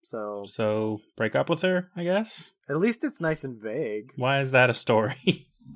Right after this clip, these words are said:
Speaker 2: That happens every day, man.
Speaker 1: Brandon, I don't know what to tell you.
Speaker 2: <laughs> Okay.
Speaker 1: That's Three's a Crowd. I'm sure it's gonna be wonderful. I'm assuming they're gonna be in, like, a secluded cabin or something, and then they're gonna hear a noise and be like, "Are you cheating on me?"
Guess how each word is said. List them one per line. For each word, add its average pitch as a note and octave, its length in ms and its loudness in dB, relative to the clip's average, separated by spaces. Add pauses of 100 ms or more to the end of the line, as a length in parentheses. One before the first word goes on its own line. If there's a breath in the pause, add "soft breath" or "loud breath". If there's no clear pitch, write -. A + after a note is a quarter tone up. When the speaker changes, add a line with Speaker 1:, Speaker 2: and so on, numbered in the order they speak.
(240)
Speaker 2:
That D3+ 100 6
happens F#3+ 320 8
every F3+ 300 10
day, E3 280 8
man. G#2+ 460 0
Speaker 1:
Brandon, B2 540 -12 (360)
I C#3 60 -20
don't A2 100 -16
know G2+ 140 -18
what - 100 -20
to - 720 -2
tell D#3 120 2
you. C3 100 -10
Speaker 2:
<laughs> - 20 -10
Okay. - 240 -6 (420)
Speaker 1:
That's G#3 220 -4
Three's A3 260 2
a E3 60 -2
Crowd. D3 320 4
I'm D3+ 80 0
sure F3+ 180 0
it's D#3 100 -2
gonna D#3 160 -2
be C3+ 100 0
wonderful. A#2+ 580 -2
I'm C#3 140 -2
assuming D#3+ 320 0
they're D3 100 0
gonna C#3 100 -2
be C3+ 80 0
in, B2+ 80 -2
like, A#2+ 140 -4
a B2 60 -10
secluded A#2+ 440 -8
cabin A2+ 380 -4
or G#2+ 60 -10
something, G#2+ 340 -10
and G#2 180 -12
then G2 160 -16
they're G2 100 -14
gonna G2+ 200 -14
hear G#2 180 -10
a G2+ 40 -12
noise G#2 260 -10
and G2+ 80 -14
be G#2 60 -8
like, G2 140 -12
"Are C3 60 -8
you A#3 100 -2
cheating C#4 280 0
on C4+ 180 4
me?" C4+ 300 -2